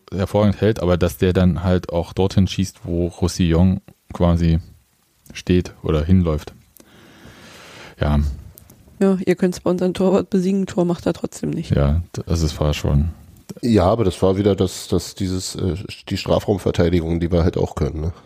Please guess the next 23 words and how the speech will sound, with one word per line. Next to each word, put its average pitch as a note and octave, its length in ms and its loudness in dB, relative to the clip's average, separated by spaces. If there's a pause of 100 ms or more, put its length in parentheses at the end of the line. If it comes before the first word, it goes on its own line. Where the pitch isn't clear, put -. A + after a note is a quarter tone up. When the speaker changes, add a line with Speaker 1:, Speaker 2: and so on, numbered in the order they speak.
(1160)
Speaker 3:
Die F2+ 80 4
solidarische. D#2+ 920 2
Wenn E2 160 0
einer F2 440 2 (100)
geschlagen F2+ 420 0
ist, - 340 -6
taucht F2+ 240 -2
auf - 100 -6
einmal E2 260 2
noch E2 100 0
ein D#2+ 80 0
anderer C2+ 320 0
auf. - 240 -6 (600)
Speaker 1:
Ja. - 280 -6
Speaker 3:
Ich, - 200 -8
ich, - 180 -6
ich - 160 -6
bin D#2+ 160 0
all D#2 160 4
hier. D2 320 2 (1040)
Speaker 1:
Ja. D2+ 240 -4 (1000)
Speaker 3:
Wer A2 140 2
weiß? - 280 -2